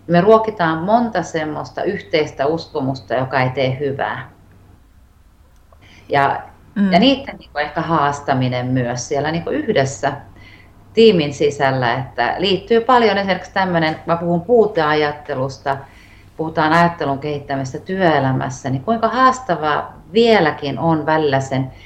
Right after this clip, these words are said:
Speaker 1: kehun ja kiitoksen antaminen pikkuasioista ja toisen psyykkaaminen.
Speaker 2: Mm.
Speaker 1: Vaan mä ehkä sitten kehun, kun se on tehnyt sataviisikymmentä prosenttisen tuloksen tai tosi hyvän onnistumisen.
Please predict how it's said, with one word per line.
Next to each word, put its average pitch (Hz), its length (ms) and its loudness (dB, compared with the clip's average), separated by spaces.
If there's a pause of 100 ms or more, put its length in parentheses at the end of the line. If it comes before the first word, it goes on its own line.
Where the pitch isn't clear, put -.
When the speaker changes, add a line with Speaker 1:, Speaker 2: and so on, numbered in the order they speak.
(160)
Speaker 1:
kehun 202 340 2
ja 151 80 2
kiitoksen 147 640 0
antaminen 135 500 2
pikkuasioista 131 1040 -2
ja 117 60 -6
toisen 147 400 -4
psyykkaaminen. 131 920 -6 (400)
Speaker 2:
Mm. 185 320 -2 (520)
Speaker 1:
Vaan 180 140 2
mä 214 220 2
ehkä 247 300 0
sitten 226 300 -4
kehun, 233 380 0
kun 175 100 0
se 175 100 0
on 160 80 2
tehnyt 165 200 -2
sataviisikymmentä 190 580 0
prosenttisen 143 480 -6
tuloksen 180 520 0
tai 139 160 0 (100)
tosi 254 380 2
hyvän 160 260 0
onnistumisen. 131 840 -6